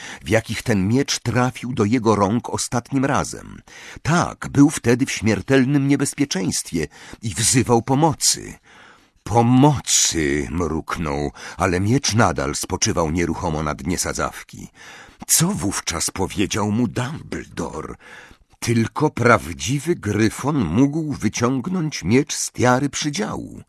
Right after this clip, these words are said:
A jakie są cechy prawdziwego gryfona? Cichy głosik w jego głowie odpowiedział:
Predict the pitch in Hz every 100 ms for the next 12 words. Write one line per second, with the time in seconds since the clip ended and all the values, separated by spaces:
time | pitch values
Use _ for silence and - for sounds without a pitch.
0 | - - - _ - 73 85 190 - 95
1 | 98 - 101 90 - - 104 - 101 92
2 | 107 73 - 104 87 110 80 78 69 87
3 | 82 - 71 64 53 - - _ - -
4 | - _ _ - 151 - 151 85 104 101
5 | - - 80 76 90 87 82 76 90 90
6 | 85 95 78 76 - 78 69 62 - 60
7 | 57